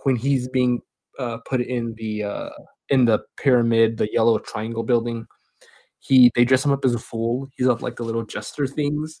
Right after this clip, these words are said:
and throughout the movie, they keep saying, like, they talk, they talk about the game, uh, Skin the Fool, and Mark, his face was skinned off, and that one guy was wearing it. So he's the fool who is skinned.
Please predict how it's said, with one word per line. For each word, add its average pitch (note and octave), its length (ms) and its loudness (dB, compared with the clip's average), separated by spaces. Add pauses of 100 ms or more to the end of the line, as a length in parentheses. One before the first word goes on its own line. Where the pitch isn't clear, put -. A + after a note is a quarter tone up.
(100)
and A2 220 -8
throughout A2+ 300 -2
the B2 80 -6
movie, G#2+ 420 -4
they G2+ 140 -2
keep - 260 -16
saying, G#2+ 220 -8
like, G2 200 -6 (640)
they B2+ 100 -4
talk, C3 180 2
they C3 100 -4
talk D3 180 0
about C#3 160 2
the B2+ 60 -4
game, A2 460 -4
uh, A#2 180 -6
Skin - 360 -4
the A2+ 80 0
Fool, G#2+ 480 -2 (520)
and A2+ 220 -2 (420)
Mark, A#2+ 340 2 (180)
his B2+ 180 0
face C3+ 340 -2
was B2 120 -4
skinned G#2+ 380 -4
off, G2+ 440 -2
and G2+ 320 -8
that G2 160 -2
one A#2 140 -4
guy G#2 140 2
was G2 180 -2
wearing G2 280 -4
it. F#2+ 100 -12
So A#2+ 260 -4
he's A#2+ 280 2
the B2 80 -8
fool C3+ 340 2
who B2+ 200 0
is A#2+ 140 -2
skinned. C#3+ 480 -4